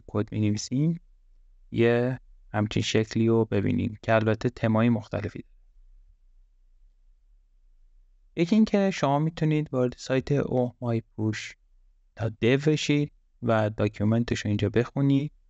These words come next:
و هر کاری که گفته رو انجام بدید نسبت به اون که شما او اس ویندوز دارید، مک دارید یا لینوکس دارید و فونتش رو می‌تونید تغییر بدید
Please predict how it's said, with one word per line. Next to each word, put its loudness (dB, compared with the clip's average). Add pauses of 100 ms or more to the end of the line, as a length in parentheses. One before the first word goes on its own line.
(160)
و -2
هر -2
کاری -2
که -10
گفته -6
رو -2 (520)
انجام 2
بدید 2
نسبت 0
به -6
اون 0
که -2 (220)
شما 0
او 0
اس -2
ویندوز 2
دارید، 0 (100)
مک -2
دارید 0
یا 2
لینوکس -4
دارید -12 (1000)
و 2
فونتش 0
رو 4
می‌تونید 0
تغییر -2
بدید 0